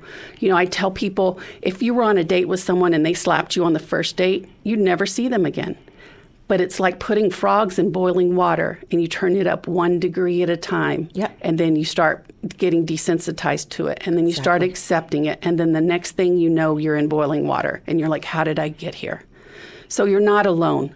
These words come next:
Speaker 1: Unfortunately, it happens a lot. But there is help.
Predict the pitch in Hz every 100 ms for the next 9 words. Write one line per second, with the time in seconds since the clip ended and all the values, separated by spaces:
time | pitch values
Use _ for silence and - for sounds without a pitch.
0 | - 185 185 202 196 208 190 190 180 175
1 | 170 170 165 165 160 170 156 156 147 -
2 | - - - - - - - 220 196 185
3 | - 180 185 180 - 170 - -